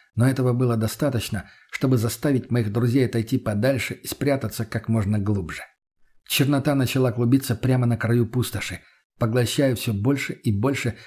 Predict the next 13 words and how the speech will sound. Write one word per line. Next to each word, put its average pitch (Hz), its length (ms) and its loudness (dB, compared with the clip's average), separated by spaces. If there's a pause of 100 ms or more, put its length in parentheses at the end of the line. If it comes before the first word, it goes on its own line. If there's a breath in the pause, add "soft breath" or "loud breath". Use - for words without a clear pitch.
(120)
микроскопических 117 880 -2
частиц. - 560 -6 (480)
Для 131 120 4
меня 160 200 8
эта 139 260 -2
радиоактивная 135 680 2
территория 131 600 2
выглядела 127 600 2 (240 loud breath)
как 120 240 0
белый 143 280 4
шум 143 240 0
на 120 100 2
телевизоре. 110 640 0